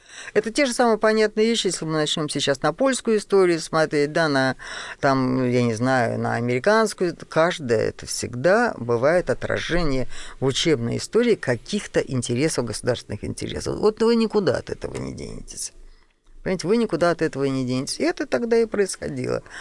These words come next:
Вот он за, за, за этими вещами очень следил, и с этой же с-, историей столкнулся и Сталин. Но Сталин решил эту проблему просто. Он это всё, мусульманско-еврейские школы, он все эти ликвидировал.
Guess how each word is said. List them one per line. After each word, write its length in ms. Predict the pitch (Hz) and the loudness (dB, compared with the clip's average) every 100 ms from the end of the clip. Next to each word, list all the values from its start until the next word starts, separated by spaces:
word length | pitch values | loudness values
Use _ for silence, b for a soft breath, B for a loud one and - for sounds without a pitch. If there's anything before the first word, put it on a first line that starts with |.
| B B B B B | B B B B B
Вот 260 | 202 320 320 | 2 4 4
он 160 | 294 | 4
за, 200 | 220 214 | 6 6
за, 540 | 196 208 202 196 190 175 | 6 6 6 8 6 6
за 120 | 202 | 4
этими 680 | 196 190 180 180 165 156 151 | 4 2 0 2 4 4 4
вещами 520 | 170 160 160 143 143 | 2 2 2 4 2
очень 300 | 147 143 147 | 0 0 -2
следил, 440 | 127 151 165 240 - | 0 0 2 0 0
и 100 | 165 | -2
с 140 | - | 2
этой 220 | 151 147 | 2 0
же 140 | 156 165 | -2 -4
с-, 140 | - 151 | -6 -8
историей 380 | - 135 131 | -2 0 0
столкнулся 580 | 127 135 127 170 165 - | 0 -2 -2 -4 -4 -2
и 20 | |
Сталин. 460 | 208 285 262 110 - _ - - - B B B B | 0 2 4 2 0 _ -20 -18 -18 B B B B
Но 100 | 196 | 0
Сталин 420 | - 220 185 156 | 4 4 4 2
решил 460 | 151 170 - 151 123 | 2 0 0 0 0
эту 180 | 120 120 | 0 0
проблему 460 | 123 123 123 110 | 2 2 2 0
просто. 400 | - 92 92 - | -2 -4 -4 -2
Он 160 | 170 139 | 0 2
это 220 | 113 107 | 0 -4
всё, 480 | - 107 87 - 87 | -4 0 0 0 0
мусульманско-еврейские 1400 | 123 120 131 120 113 - - 104 110 120 117 98 - 90 | 0 0 0 2 0 -2 -2 -2 0 -2 -2 -2 -4 -6
школы, 360 | - - 90 92 | -4 -4 -2 -2
он 80 | |
все 200 | 87 - 82 | -4 -2 -4
эти 160 | - | -2
ликвидировал. 880 | 95 117 127 127 120 107 127 196 254 | -4 -4 -2 -4 -2 0 2 2 0